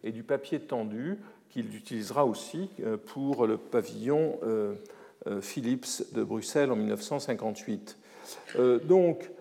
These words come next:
euh, à, à, à Ronchamp, et j'en reviens à nouveau au paysage, peut-être à cette première image,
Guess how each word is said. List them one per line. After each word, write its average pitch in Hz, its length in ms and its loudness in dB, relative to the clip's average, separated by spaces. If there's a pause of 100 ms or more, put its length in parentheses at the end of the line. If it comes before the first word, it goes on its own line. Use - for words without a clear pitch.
(280)
euh, 131 340 10
à, 165 420 12 (1040)
à, 120 600 -2
à 143 100 0
Ronchamp, 175 500 2
et 156 60 4
j'en 151 160 4
reviens 196 380 6
à 190 60 4
nouveau 151 640 6
au 123 40 6
paysage, 147 600 2
peut-être 147 340 2
à 135 40 4
cette 135 180 -2
première 135 320 0
image, 165 440 2